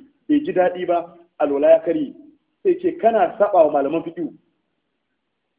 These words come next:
An gane? Zai miƙe ce su dai, mu dai mun yarda da fiqhu, wa'annan malamai suna da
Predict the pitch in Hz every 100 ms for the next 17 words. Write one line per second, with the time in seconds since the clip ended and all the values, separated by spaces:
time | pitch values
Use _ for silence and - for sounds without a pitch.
0 | _ _ _ _ _ - 156 185 - -
1 | - _ _ _ _ _ - 180 160 180
2 | 165 - 160 151 175 190 180 190 196 208
3 | 190 165 160 - - 160 180 175 175 151
4 | 135 156 175 - _ _ - 190 147